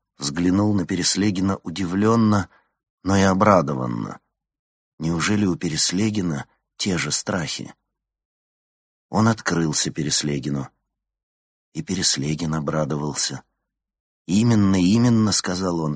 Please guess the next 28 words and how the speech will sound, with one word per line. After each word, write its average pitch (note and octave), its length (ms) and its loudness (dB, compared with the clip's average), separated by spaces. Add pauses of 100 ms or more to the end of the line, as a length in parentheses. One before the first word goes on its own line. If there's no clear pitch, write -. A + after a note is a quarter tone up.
«именно A2 340 4
так A2 280 2
все - 220 0
и A2 80 4
есть. A2+ 600 -2 (540)
Со - 200 2
мной A#2+ 280 4
это A#2+ 140 -2
не A#2+ 100 2
впервые. A#2 640 0 (540)
Когда A2+ 260 2
писал C#3+ 400 6
симфонию, A2 720 2
и G2+ 100 2
дело A2 260 2
шло G#2+ 220 0
к - 120 -12
концу, G#2+ 400 0
вдруг G#2+ 300 -2
испугался, G2+ 760 0
а D2+ 40 -4
закончили». D#2+ 800 -2 (800)
Уж G2+ 220 0
уверен B2+ 440 6
был, A2 180 2
что - 220 -2
вот-вот G2+ 400 -4
окочурюсь. F#2 680 -4